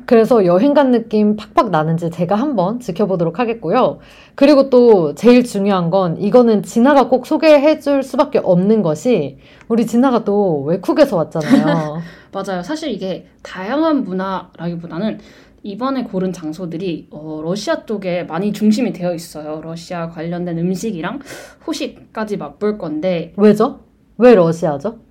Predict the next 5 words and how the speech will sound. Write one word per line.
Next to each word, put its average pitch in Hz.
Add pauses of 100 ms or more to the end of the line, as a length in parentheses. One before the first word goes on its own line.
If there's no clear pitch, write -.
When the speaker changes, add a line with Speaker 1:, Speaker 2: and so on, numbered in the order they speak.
(120)
Speaker 2:
왜 214
러시아? 175 (300)
사실 311
제가 190 (400)
그쪽 294